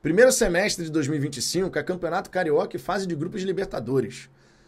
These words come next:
Fase de grupos de Libertadores, a gente consegue classificar sem o Almada. Mas, de repente, pra avançar pra uma final, chegar numa grande decisão, o diferente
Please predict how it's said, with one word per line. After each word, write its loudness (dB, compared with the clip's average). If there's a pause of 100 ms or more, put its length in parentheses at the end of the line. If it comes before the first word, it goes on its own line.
(120)
Fase 0
de 2
grupos -2
de -2
Libertadores, 4
a 2
gente -4
consegue -6
classificar -8
sem -6
o -4
Almada. -4 (560)
Mas, 2
de 6
repente, 2 (320)
pra 2
avançar 0
pra -10
uma -4
final, -2
chegar -2
numa -2
grande -2
decisão, -2 (560)
o 0
diferente 4